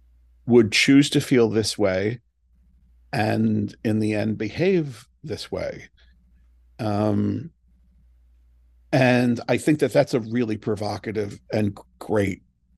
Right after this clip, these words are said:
question. I just don't think that there's enough to substantiate any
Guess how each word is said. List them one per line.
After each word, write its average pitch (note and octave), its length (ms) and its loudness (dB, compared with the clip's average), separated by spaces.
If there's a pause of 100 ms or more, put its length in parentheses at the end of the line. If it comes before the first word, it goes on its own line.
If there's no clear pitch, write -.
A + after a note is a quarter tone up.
(120)
question. E3 680 2 (200)
I C3+ 180 2
just C#3 300 -2
don't B2 280 2
think B2 220 -2
that A2 160 -6
there's G#2+ 260 -2
enough G#2+ 720 0
to - 120 -10
substantiate G2+ 1200 -4 (800)
any G#2+ 460 2